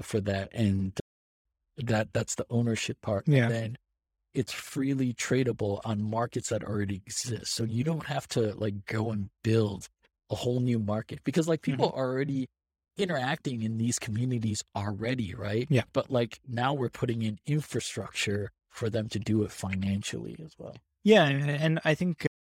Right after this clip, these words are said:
Speaker 2: those two properties are, are definitely really interesting. And the other property that I get excited about is that N F Ts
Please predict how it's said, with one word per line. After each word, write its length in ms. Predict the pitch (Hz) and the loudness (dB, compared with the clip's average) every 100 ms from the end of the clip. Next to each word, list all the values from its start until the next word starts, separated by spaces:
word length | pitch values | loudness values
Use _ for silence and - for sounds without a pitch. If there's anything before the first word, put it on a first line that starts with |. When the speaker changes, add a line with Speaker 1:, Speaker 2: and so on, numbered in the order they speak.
| _ _ _ | _ _ _
Speaker 2:
those 360 | 135 135 151 - | 4 8 8 8
two 160 | 165 | 4
properties 400 | 151 139 139 123 | 6 6 6 6
are, 180 | 120 - | 6 6
are 640 | 202 127 127 123 120 - | 6 6 6 6 4 4
definitely 360 | 131 120 147 127 | 4 4 6 4
really 260 | 120 123 110 | 6 8 6
interesting. 400 | 110 120 139 131 | 4 2 2 2
And 120 | 117 | 2
the 160 | 117 131 | 2 6
other 480 | 131 139 135 131 - _ | 8 10 10 6 2 _
property 540 | - 135 - 127 120 120 | 2 2 4 2 2 2
that 280 | 127 123 127 | 0 0 2
I 160 | 131 123 | 0 0
get 160 | 123 | 0
excited 400 | 117 - 120 123 | 0 0 0 0
about 340 | 117 117 117 - _ - | 2 2 2 -2 _ -2
is 500 | 196 131 123 117 - _ _ _ _ - 170 - | 2 2 0 -2 -8 _ _ _ _ -16 -16 -4
that 220 | 143 135 - 143 _ _ - | 0 0 -2 -20 _ _ 2
N 140 | 170 | 6
F 200 | 170 - | 6 2
Ts 640 | - 160 156 143 139 135 | -2 0 2 2 0 -4